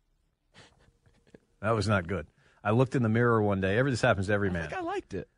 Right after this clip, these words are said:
Speaker 1: I looked in the mirror one day and I saw my great-grandfather. <laughs> I saw a guy that fought in the Civil War.
Speaker 2: Y-, you did look like if, if Santa Claus took,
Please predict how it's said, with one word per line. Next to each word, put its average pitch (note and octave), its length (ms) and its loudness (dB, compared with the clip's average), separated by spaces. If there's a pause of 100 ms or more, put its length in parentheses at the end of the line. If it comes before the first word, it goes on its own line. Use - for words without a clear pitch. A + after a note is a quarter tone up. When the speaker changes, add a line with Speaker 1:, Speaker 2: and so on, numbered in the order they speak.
Speaker 1:
I A#2 100 0
looked C#3 280 0
in F3 40 2
the C#3 80 4
mirror C3+ 240 4
one A2+ 180 2
day G#2+ 140 4
and G#2 100 2
I G2 60 2
saw A2+ 260 0
my G2+ 180 2
great-grandfather. F2+ 1040 -2 (960)
<laughs> - 1040 -18
I - 80 -4
saw D#3+ 260 4
a D3 40 2
guy D3 160 4
that C3 140 2
fought C#3+ 200 2
in - 40 -8
the G#2+ 60 -6
Civil C#3 340 0
War. A#2+ 500 0 (960)
Speaker 2:
Y-, A2 100 -18 (100)
you C3 140 0
did D3 220 4
look C3 140 2
like B2+ 140 2
if, A#2+ 160 2
if A#2 140 0
Santa B2+ 300 2
Claus A#2 300 0
took, - 180 -4